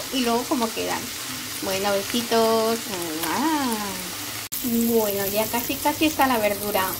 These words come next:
¿Veis? Le he puesto un poquito de sal y un poquito de pimienta. La sal que yo utilizo, ya os lo he dicho alguna otra vez, pero bueno, es la sal de Himalaya. Es buenísima, es esta sal rosa.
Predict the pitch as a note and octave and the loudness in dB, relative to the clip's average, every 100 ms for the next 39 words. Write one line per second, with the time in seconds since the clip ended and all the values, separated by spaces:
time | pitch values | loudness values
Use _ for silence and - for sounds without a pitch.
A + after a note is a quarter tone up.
0 | - A3+ G#3+ G#3+ C#4 - - A#3 A#3+ A#3+ | 0 2 4 4 2 -2 0 4 4 4
1 | D4+ - A#3 G#3+ A#3 C#4+ D#4+ E4 F#4 F#4 | 0 0 -2 0 2 4 4 4 4 2
2 | G4+ C4+ D4+ D4+ C4 D#4 F#4 G#4 - A#3+ | 0 2 6 6 4 2 0 -2 -2 2
3 | C#4 G4 - B3+ A3+ A3 G#3+ G#3 G3 - | 2 2 -2 0 0 0 0 -2 -2 2
4 | A3+ A3+ D4 D#4+ F#4 F4 F4 E4 E4 F4 | 2 2 2 2 2 4 2 4 4 4
5 | E4 D4 D4+ G4+ - A3+ A3+ C#4 D4 A3 | 2 0 0 -2 0 2 2 2 2 0
6 | - A3 G#3+ G#3+ G3+ F#3+ G3 F#3+ A3+ A3 | -2 -2 -2 -4 -4 -4 -4 0 0 -2
7 | - F#3+ F#3+ F#3+ F3+ - - - - B3+ | -4 -4 -4 -4 -6 -8 -10 -10 -4 0
8 | C4 D4 A#3+ G#3+ A3 C4 D#4+ E4 A#3+ A#3 | 0 2 4 4 2 2 2 2 2 2
9 | G#3+ - A#3 A3 G3 G3 F3+ E3+ - - | 2 0 0 0 0 0 -2 -4 -6 0
10 | B3 A#3+ A3+ G#3 A3 G3+ G3+ - A3+ G#3 | 0 2 0 0 -4 -4 -4 -4 -6 -6
11 | - G3+ - G3 F#3+ A3+ E4 | -6 -6 -4 -4 -2 -2 0